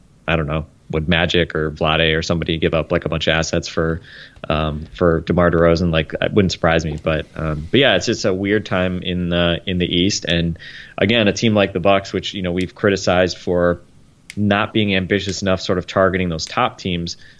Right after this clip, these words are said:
Um, you know, just the fact that, I mean, they keep kind of adding these, like, solid role player types.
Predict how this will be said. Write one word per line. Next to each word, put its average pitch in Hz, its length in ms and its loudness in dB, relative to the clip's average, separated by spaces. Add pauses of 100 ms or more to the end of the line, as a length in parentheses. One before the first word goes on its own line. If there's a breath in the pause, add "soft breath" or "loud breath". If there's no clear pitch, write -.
(120)
Um, 85 400 -2 (280)
you 95 80 -2
know, 90 120 2
just 92 180 -2
the 95 60 0
fact 90 340 0
that, - 220 2 (320)
I 95 60 -4
mean, 90 140 0
they 87 100 2
keep 98 200 -4
kind 90 180 0
of 87 80 2
adding 90 260 2
these, 87 220 -2
like, 82 260 0
solid 87 400 2
role 87 180 2
player 82 240 -2
types. 82 380 -2